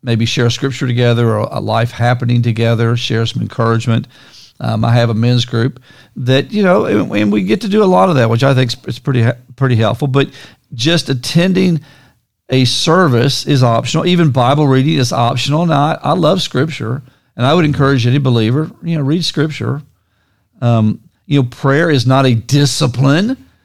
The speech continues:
I mean, I hate this, the whole thing of, you gotta have your disciplines. <laughs> Really? That's a discipline? Talking to a Father, God who loves you, gave himself for you, that's a discipline.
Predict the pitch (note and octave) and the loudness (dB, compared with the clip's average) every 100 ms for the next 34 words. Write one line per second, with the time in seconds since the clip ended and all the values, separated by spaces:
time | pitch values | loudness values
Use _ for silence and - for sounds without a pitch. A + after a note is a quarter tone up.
0 | _ _ - F3 G3 G#3 B3 - B2 A#2 | _ _ -4 0 2 2 0 0 -2 0
1 | A#2 B2+ A#2+ A#2+ A#2+ A2+ B2 D#3 F#3+ G3 | 0 2 2 2 2 0 0 0 2 2
2 | F3 C#3+ A#2+ D#3 D#3+ C#3+ C#3+ G#2 A#2 A#2+ | 2 2 2 0 0 0 -2 0 0 0
3 | C#3+ C#3+ F#3+ C4 C#4+ B3+ A#3 - D3+ A2+ | 0 0 0 2 2 2 0 0 -2 -2
4 | - C#3+ D#3+ F#3+ D3+ F3 F3 D3+ - - | 0 2 2 -2 0 0 0 -4 -12 -20
5 | - C#3 D3 D#3+ F3 E3 C3+ - C3 C3 | -4 0 0 2 2 2 0 0 2 4
6 | C3+ C#3+ C3+ - - - _ _ - B2+ | 4 2 0 -10 -20 -20 _ _ -2 2
7 | B2+ C3 A#2+ G#2+ A#2+ C3 B2 B2+ B2+ - | 2 4 2 4 2 2 2 2 0 -4
8 | - - B2 C3 - B2 B2 B2+ B2 C3 | -10 -2 2 2 2 0 0 0 0 0
9 | B2 F#2 G#2 B2+ B2+ C#3 | 0 -4 -2 -4 -2 -8